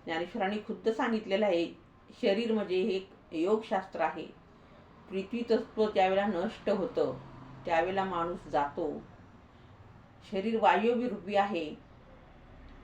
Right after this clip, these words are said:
त्याच्यातून आत्मा बाहेर पडतो आणि तो वेडीवाकडी वळणं घेतो. तेच मानसिकता आपल्याला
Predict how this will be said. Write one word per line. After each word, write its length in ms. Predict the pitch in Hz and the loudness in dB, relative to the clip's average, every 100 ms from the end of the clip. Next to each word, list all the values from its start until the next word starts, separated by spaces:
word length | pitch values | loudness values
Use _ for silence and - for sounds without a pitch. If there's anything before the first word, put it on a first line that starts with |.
| - - - - - | -20 -20 -18 -12 -8
त्याच्यातून 420 | 185 220 220 247 | -2 2 2 4
आत्मा 400 | 196 - 220 247 | 4 4 4 2
बाहेर 380 | 208 180 226 247 | 4 4 4 4
पडतो 460 | 220 220 214 175 156 - - - - - - - - - | 2 0 0 -2 -2 -8 -12 -12 -12 -12 -12 -12 -14 -8
आणि 160 | 165 190 190 | -6 -2 2
तो 80 | 214 | 2
वेडीवाकडी 920 | 190 196 233 220 226 202 214 220 - - - | 4 2 4 2 2 -2 -2 -2 -4 -14 -8
वळणं 300 | 185 196 240 | -2 0 2
घेतो. 340 | 233 247 208 202 | 2 0 -2 0
तेच 180 | 220 220 | 0 0
मानसिकता 720 | 180 156 175 - - - 170 | -2 -2 -2 -4 -6 2 2
आपल्याला 520 | 175 - 180 160 | 2 0 0 0